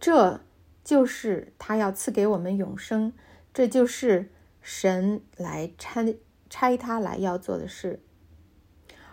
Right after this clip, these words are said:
而所有这些他要做的，就是为了让我们能够得到永生，得着神的生命。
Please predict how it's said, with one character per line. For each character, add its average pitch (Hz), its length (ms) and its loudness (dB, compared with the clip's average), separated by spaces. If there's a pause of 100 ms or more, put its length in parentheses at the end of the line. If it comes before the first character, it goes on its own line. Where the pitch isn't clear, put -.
而 220 200 4
所 214 240 4
有 202 180 6
这 214 220 2
些 208 400 0 (560)
他 240 240 2
要 214 220 4
做 233 340 6
的， 175 280 -2 (340)
就 226 160 2
是 220 140 -2
为 247 180 6
了 202 120 4
让 226 220 2
我 185 140 0
们 165 180 -8
能 175 140 -6
够 196 160 0
得 165 400 -8
到 277 380 0
永 170 220 -14
生， 180 380 -12 (1040)
得 208 220 4
着 196 320 0
神 175 340 -8
的 185 100 -2
生 208 300 -6
命。 226 260 -2